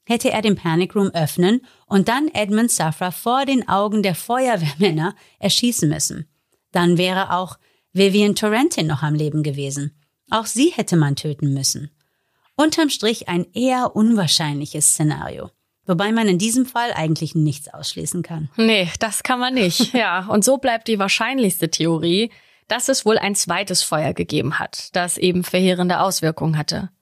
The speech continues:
Speaker 2: An diesem Feuer sind Edmund Safra und Vivian Torrente schließlich ja gestorben. Wer das Feuer am Ende gelegt hat, wer die Auftraggeber hinter der Brandstiftung waren und wer auf Ted Mayer eingestochen hat,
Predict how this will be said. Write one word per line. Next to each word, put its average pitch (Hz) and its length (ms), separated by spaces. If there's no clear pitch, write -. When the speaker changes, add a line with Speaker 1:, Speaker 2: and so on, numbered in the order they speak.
Speaker 2:
An 202 160
diesem 247 240
Feuer 185 420
sind 185 280
Edmund 202 300
Safra 185 460
und 170 240
Vivian 180 300
Torrente 175 460
schließlich 175 380
ja 170 100
gestorben. 165 680
Wer 226 200
das 254 180
Feuer 180 320
am 180 120
Ende 175 260
gelegt 170 460
hat, 208 320
wer 220 240
die 294 120
Auftraggeber 190 640
hinter 190 280
der 175 120
Brandstiftung 165 760
waren 170 480
und 170 360
wer 220 300
auf 196 160
Ted 214 240
Mayer 190 380
eingestochen 180 720
hat, 190 260